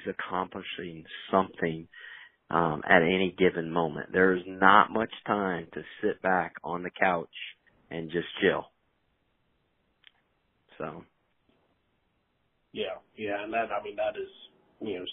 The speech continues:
Speaker 2: super important too. I've, I've not actually yet read, read, uh, Seth's book, or, oh, not Seth, Simon's book. Oh, where uh, yet. It's actually on my next to read list. I had to, I recently finished, uh, Magnetic Entrepreneur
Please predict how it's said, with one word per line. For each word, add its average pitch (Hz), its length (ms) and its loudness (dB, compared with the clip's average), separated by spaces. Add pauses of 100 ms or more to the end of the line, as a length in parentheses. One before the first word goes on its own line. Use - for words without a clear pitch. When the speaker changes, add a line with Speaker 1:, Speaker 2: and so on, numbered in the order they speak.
Speaker 2:
super 117 280 4
important 92 460 -8
too. 95 280 -4
I've, 101 320 -4
I've 110 60 -12
not 123 280 6
actually 104 380 -4 (180)
yet 107 320 0
read, 104 340 0 (480)
read, 110 340 4
uh, 95 300 -8 (200)
Seth's 113 180 2 (200)
book, 101 360 -6
or, 101 200 0
oh, 98 60 -6
not 92 260 -14
Seth, 92 100 -12 (500)
Simon's 98 380 -8
book. - 140 -10 (280)
Oh, - 120 -16
where - 160 -16 (540)
uh, 92 140 -4
yet. 98 380 -4
It's 104 200 -6
actually 104 300 2
on 95 120 -4
my 92 140 -8
next 95 300 -12 (120)
to 101 60 -6
read 95 280 0
list. 95 340 -6
I 104 120 -2
had 92 240 -6 (120)
to, 92 280 -8 (320)
I 95 140 0
recently 101 520 0 (100)
finished, 98 380 -6
uh, 92 180 -8
Magnetic 95 520 -6
Entrepreneur 92 720 -8